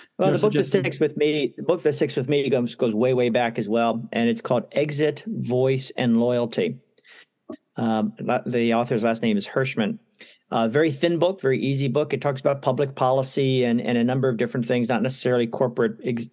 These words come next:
Speaker 1: corporate business. But when you think about those three different words, customers can either leave, they can exit, um, they can express their voice, they, they, they, they can express their frustration to the voice,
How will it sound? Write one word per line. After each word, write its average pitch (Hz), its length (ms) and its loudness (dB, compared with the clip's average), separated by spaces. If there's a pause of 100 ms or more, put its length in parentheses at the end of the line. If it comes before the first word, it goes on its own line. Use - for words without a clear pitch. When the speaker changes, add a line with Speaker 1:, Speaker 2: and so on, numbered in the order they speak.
(100)
Speaker 1:
corporate 135 340 -2
business. 120 400 0 (460)
But 131 120 2
when 139 80 0
you 139 60 0
think 202 160 2
about 180 160 2
those 143 200 0
three 147 280 0
different 135 320 0
words, 131 420 2 (360)
customers 147 420 0
can 139 120 0
either 123 120 2
leave, 131 380 0
they 113 100 2
can - 160 -6
exit, 165 380 0 (760)
um, 120 600 0
they 127 240 0
can 131 160 0
express 147 480 -2
their 135 140 2
voice, 135 540 0
they, 123 120 0
they, 120 180 2
they, 123 180 0
they 123 160 0
can 120 160 -2
express 113 300 -4
their 113 80 -8
frustration 117 480 -2
to 113 80 0
the 117 60 0
voice, 135 300 0